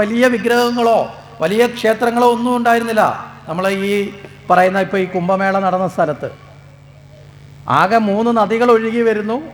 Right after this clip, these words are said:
അത് ചേർന്ന് ഒഴുകുന്നു, അത് കടന്നു പോകുന്നു. പക്ഷേ അവിടെ ആ ചൈതന്യം എന്ന് പറയുന്നത് എത്രയോ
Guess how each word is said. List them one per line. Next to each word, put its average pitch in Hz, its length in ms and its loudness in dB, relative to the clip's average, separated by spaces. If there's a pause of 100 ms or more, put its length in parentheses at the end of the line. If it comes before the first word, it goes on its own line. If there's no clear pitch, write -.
(140)
അത് 170 100 -2 (100)
ചേർന്ന് 214 360 -2
ഒഴുകുന്നു, 208 400 0 (320)
അത് 180 80 -2 (160)
കടന്നു 185 320 -2
പോകുന്നു. 160 320 -4 (1120)
പക്ഷേ 151 220 -2 (100)
അവിടെ 185 200 2 (120)
ആ - 20 4 (160)
ചൈതന്യം 202 580 -2
എന്ന് 202 220 -4
പറയുന്നത് 196 480 0 (680)
എത്രയോ 233 680 2